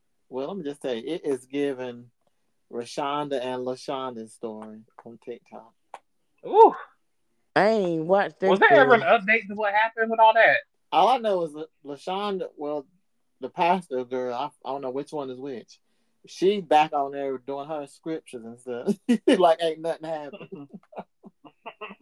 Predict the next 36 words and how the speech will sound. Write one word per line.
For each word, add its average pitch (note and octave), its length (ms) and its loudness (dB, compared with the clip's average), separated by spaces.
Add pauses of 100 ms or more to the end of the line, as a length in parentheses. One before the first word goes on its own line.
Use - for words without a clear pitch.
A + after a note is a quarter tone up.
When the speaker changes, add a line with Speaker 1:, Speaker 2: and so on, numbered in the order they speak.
(1300)
Speaker 1:
But C3+ 220 -6
Rita, D#3 320 -6
that's E3 220 -2
a C#3+ 140 -10 (180)
saga C3 380 -4
you C3 120 -12
need B2 80 -12
to A#2 60 -20
get A#2 220 -12
into. A#2 180 -12
It B2 180 -2
ain't D3 220 -2
no B2 240 -6
Speaker 3:
I G3 140 8
Speaker 1:
five A3+ 80 6 (100)
hundred A#3+ 140 0
Speaker 3:
remember B3 140 -4
y'all G#3+ 420 4
Speaker 1:
parts. G#3+ 100 -2
Speaker 3:
was G3 200 0
all F#3+ 500 4
into F3+ 240 -4
that F3+ 240 2
and E3+ 100 -14
talking F3+ 340 -12
about E3 340 -8
it. - 100 -20 (840)
Speaker 1:
It A#2+ 100 -14
ain't C#3+ 180 -16
five A#2 200 -6
hundred A#2 240 -16
parts, A2 400 -10
but G2 180 -10
it's B2 140 -18 (880)
a A#2 60 -14
doozy. A2 580 -14